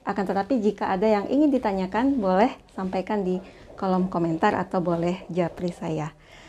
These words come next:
Terima kasih, insya Allah kita ketemu di pertemuan selanjutnya.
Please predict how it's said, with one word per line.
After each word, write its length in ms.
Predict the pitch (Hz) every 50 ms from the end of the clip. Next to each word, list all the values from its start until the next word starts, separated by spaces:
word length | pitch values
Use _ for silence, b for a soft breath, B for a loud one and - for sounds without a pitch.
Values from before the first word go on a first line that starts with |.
| B B B B B
Terima 200 | - 170 180 185
kasih, 400 | 208 226 - - 359 359 359 -
insya 200 | 226 220 226 214
Allah 120 | 220 226 247
kita 200 | 254 226 - 220
ketemu 460 | - 220 - 202 190 196 214 220 226 202
di 160 | 180 185 180
pertemuan 540 | - 196 190 - 185 180 175 180 180 180 180
selanjutnya. 640 | 185 190 180 175 175 175 170 170 - 208 233 320